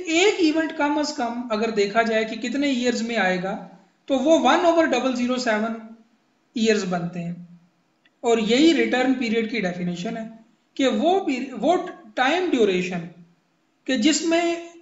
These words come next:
एक खास earthquake एक दफा one event होने का probability हो, उसमें एक, एक ऐसा time duration किसी भी earthquake की जिसमें वो एक दफा आने की probability उसकी है,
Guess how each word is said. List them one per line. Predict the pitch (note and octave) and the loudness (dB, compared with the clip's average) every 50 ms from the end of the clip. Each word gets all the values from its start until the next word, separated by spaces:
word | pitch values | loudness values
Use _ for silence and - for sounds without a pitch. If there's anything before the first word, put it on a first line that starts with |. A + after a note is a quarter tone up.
| _ - | _ -4
एक | D4 C4+ C4+ C4+ - | -2 -2 -2 -2 -2
खास | - - B3 C#4+ D#4+ - - | 0 2 2 4 4 2 0
earthquake | C#4+ C#4 C4+ - - - D4 D4 D4 D4 D4 C#4+ | -2 -2 -2 -4 -4 -2 0 0 0 0 -2 -4
एक | D4+ C#4+ D4+ E4 E4 - | -2 2 4 4 4 2
दफा | A#3+ C4 A#3+ C4 A#3+ A3+ A3+ A3+ - - - - - _ _ _ _ _ A3 | 2 0 0 2 2 0 0 -2 -4 -10 -14 -16 -20 _ _ _ _ _ 0
one | A3+ D4 E4+ F4 E4 D4+ | 2 2 2 2 2 0
event | C4+ B3 B3 C4+ C4 C4 - - - - - - - - _ _ _ _ _ _ _ _ _ - | 0 2 2 2 2 0 0 -4 -8 -12 -18 -20 -20 -20 _ _ _ _ _ _ _ _ _ 0
होने | G#3+ G#3+ G#3+ A3 A3 | 2 2 2 2 2
का | A3 A3 A3 | 4 4 4
probability | G#3+ G#3+ A3+ G3+ G3 G3 G3 F#3 F#3+ F#3+ F#3 F3+ F3 F#3 F3 | 4 4 2 0 0 0 0 0 0 0 0 -2 -2 -4 -6
हो, | E3 - - - - - - _ _ _ _ _ _ _ _ _ _ _ _ _ _ _ _ - | -8 -8 -10 -14 -18 -20 -20 _ _ _ _ _ _ _ _ _ _ _ _ _ _ _ _ -4
उसमें | - A3 A3 - C4+ B3+ B3 B3 B3 B3 - | -2 -2 -2 0 0 2 2 2 0 0 -4
एक, | - C#4 A#3 A3+ A3 - - - - - - - | -6 -2 -2 -2 -2 -4 -10 -18 -20 -18 -8 -2
एक | C4 A3+ A3+ A#3 | -2 0 4 6
ऐसा | A#3 A#3+ A#3 - D#4 | 4 4 4 2 -2
time | D4 - B3 A#3 A#3+ A#3+ | 0 0 0 0 0 0
duration | A3 G#3+ G#3+ G3+ F#3+ F3+ F3 - G#3 A3 | 0 0 2 2 2 0 0 -2 -2 -4
किसी | - - - - - C4 | -4 -6 -6 -4 -4 -4
भी | B3+ B3 A#3 | -2 -2 0
earthquake | G#3 G3 - - - G#3+ F#3+ F3+ F3 - | 0 0 0 -2 -4 -4 -4 -4 -4 -6
की | - A3+ C#4 - - - - _ _ _ _ _ - | -8 -8 -8 -10 -10 -14 -20 _ _ _ _ _ -8
जिसमें | F3+ F#3 C#4 C#4 - - C#4+ C#4 | -4 -2 -2 -2 0 0 0 2
वो | C#4 D4 D4 | 2 0 0
एक | C#4 C#4 D4 E4+ G4 F4 - | 2 2 4 4 4 2 2
दफा | E4+ C#4+ C4 D4+ | 0 2 2 2
आने | D4 C4+ B3 B3 B3+ | 0 2 2 0 0
की | C4 A3+ B3+ B3 A#3+ | 0 -2 -4 -4 -2
probability | G#3+ A3 G#3 G#3 G#3+ G3 G3+ G3 G3+ G3+ G3+ G#3+ G#3 | 0 0 0 0 0 0 0 0 0 0 -2 -2 -4
उसकी | G3 - - - F#3+ F3+ | -4 -4 -6 -8 -6 -4
है, | E3+ F3 F#3 - - - - | -4 -4 -6 -8 -10 -14 -18